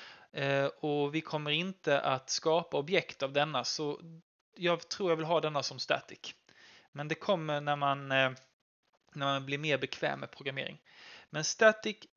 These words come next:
när man bara vet att man ska använda det en gång eller man bara ska, bara ska ha en, då kan man, eh, markera saker som static. Ehm,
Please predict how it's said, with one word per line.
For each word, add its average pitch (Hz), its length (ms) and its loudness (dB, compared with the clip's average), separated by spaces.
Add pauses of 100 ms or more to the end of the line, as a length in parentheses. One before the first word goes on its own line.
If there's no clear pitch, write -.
(120)
när 175 280 -2
man 185 160 -2
bara 196 180 4
vet 180 320 0
att 160 100 -4
man 160 320 -2 (280)
ska 175 220 0
använda 151 400 0
det 139 120 4
en 151 240 0
gång 147 160 -8
eller 139 100 -6
man 139 140 -6
bara 151 60 -6
ska, - 180 -8
bara 151 180 2
ska - 160 -8
ha 143 280 0
en, 139 320 4 (300)
då 143 160 -6
kan 151 160 -10
man, 151 100 -2
eh, 156 340 -4
markera 143 440 2
saker 139 380 -2
som 127 200 -8
static. - 720 -4 (640)
Ehm, 123 480 -10